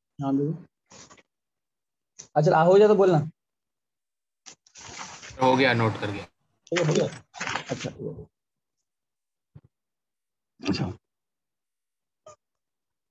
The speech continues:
Speaker 1: अच्छा, अब सब पहले लिखते हो आराम से, बाद में जब करेंगे तब और clear होगा, पहले लिखो तो पूरा,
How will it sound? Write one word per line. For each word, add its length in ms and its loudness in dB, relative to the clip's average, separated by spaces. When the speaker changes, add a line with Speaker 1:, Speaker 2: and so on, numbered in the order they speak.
Speaker 1:
अच्छा, 180 0
अब 520 6
सब 220 2
पहले 120 8
लिखते 260 6
हो 60 8
आराम 260 6
से, 160 2
बाद 200 6
में 120 0
जब 140 0
करेंगे 340 4
तब 140 -2
और 140 4
clear 340 2
होगा, 200 -4
पहले 220 -6
लिखो 280 -6
तो 100 -12
पूरा, 240 -12